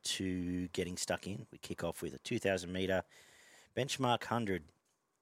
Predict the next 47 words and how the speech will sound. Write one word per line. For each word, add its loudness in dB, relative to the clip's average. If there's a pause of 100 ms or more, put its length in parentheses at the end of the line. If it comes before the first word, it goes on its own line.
(460)
And 2
I'm 2
gonna 0
kick -4
off 0
with -4
the -4
leader 4
in 2
the -2
first, 0
which -4
is -4 (200)
generally 4
a 6
nice 0
way 4
to 0
start 2
the -2
day 4
at -6
Caulfield, -2 (380)
and -2
that's 2
Independent 0
Road. 0 (100)
Keeps 0
getting -2
gifted -2
these 0
soft 0
leads 2
this 0
prep, -2
keeps -2
winning. 2 (560)
Uh, 6
I 6
like 6
the -8
fight 4
it -2 (180)
showed 2
last 4
time -2 (100)
out -2